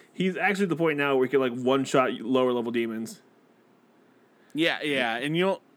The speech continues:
Speaker 2: and, uh, you see that he has a massive power increase
Speaker 1: Yeah.
Speaker 2: too with, um,
Speaker 1: With the, the
Speaker 2: with, uh, Nezuko's blood
Speaker 1: Yeah.
Speaker 2: infused on the blade.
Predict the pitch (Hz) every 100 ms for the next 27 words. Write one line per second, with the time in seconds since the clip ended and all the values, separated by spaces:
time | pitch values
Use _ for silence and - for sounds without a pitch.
0 | _ - - - 151 160 160 143 143 151
1 | - 185 156 131 156 151 135 117 113 139
2 | 165 170 - 117 - 143 131 107 101 120
3 | 113 127 110 127 113 107 110 107 - 113
4 | 117 110 120 - 113 - - _ 139 120
5 | 131 120 110 120 _ 160 147 143 - 143
6 | 123 127 135 127 131 135 139 135 131 131
7 | 117 123 127 135 139